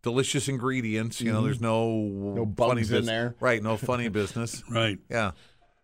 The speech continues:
Speaker 1: That's
Speaker 2: What
Speaker 1: one
Speaker 2: are
Speaker 1: of my
Speaker 2: these black
Speaker 1: favorites.
Speaker 2: chunks in here. What is that?
Speaker 1: <laughs> That's one of my favorite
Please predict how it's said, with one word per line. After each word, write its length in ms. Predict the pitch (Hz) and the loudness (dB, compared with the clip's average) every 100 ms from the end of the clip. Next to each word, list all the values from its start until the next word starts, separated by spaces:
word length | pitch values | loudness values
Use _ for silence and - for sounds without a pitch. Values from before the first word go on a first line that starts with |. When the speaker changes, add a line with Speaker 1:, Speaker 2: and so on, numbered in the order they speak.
| _ | _
Speaker 1:
That's 140 | 190 | 2
Speaker 2:
What 60 | 196 | 6
Speaker 1:
one 80 | 254 | 6
Speaker 2:
are 20 | |
Speaker 1:
of 40 | 202 | 8
my 60 | 143 | 6
Speaker 2:
these 100 | 92 | 6
black 200 | 151 165 | 6 8
Speaker 1:
favorites. 460 | 151 139 - - - - | 8 6 0 -8 -14 -16
Speaker 2:
chunks 480 | - 147 147 - - | -4 0 2 0 -6
in 100 | 101 | -6
here. 180 | 90 101 104 87 | -6 2 2 4
What 100 | 170 | 2
is 120 | 220 - | 2 2
that? 120 | - - - | -4 -12 -16
Speaker 1:
<laughs> 160 | - - | -12 -6
That's 160 | 160 | 2
one 120 | 233 | 4
of 60 | 226 | 6
my 120 | 190 | 6
favorite 1000 | - - 202 254 - 160 170 175 180 - | 4 0 -4 -2 2 4 4 4 2 -2